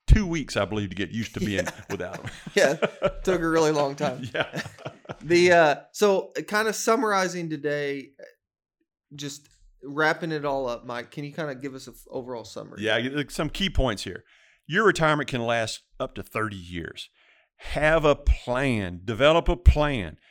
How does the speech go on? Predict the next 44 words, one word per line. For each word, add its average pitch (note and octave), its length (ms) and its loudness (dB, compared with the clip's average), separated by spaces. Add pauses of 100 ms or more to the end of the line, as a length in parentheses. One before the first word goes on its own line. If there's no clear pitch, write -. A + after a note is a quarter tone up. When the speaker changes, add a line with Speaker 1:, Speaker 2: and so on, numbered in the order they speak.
Speaker 1:
You A#2 120 -6
had E3 160 4
a D#3 40 -4
plan D3 280 2
for B2 100 -6
your G#2+ 220 -2
life. D3+ 360 4
You B2 120 -4
had B2 160 -2
your A2 80 -8
plan B2 280 -2
for A2 120 -8
your F#2 160 -4
finances. D#3 680 0 (280)
Now D3+ 220 -4
develop B2+ 420 0
a - 60 -10
plan A#2 340 2
for G#2+ 100 -8
retirement. G2 600 -6 (280)
It E3+ 320 -4
is F3 280 4
a C#3+ 80 4
new C#3+ 260 2
beginning. A#2 640 -2
Look A#2+ 240 -8
at A#3+ 80 -4
it - 140 -10
that B2+ 180 0
way. F#2+ 260 -6 (220)
This G#3+ 180 -6
is A2 120 -12
a G#2 80 -4
fresh - 600 -4
start. D3+ 320 -2 (300)
Brand G3 400 -4
new. F3 120 0
You D#3+ 180 -4
can C#3 100 -2
do B2 180 0
whatever F#3 520 -2
you D3 240 -6
want. D#3+ 580 -6 (320)
So - 280 -6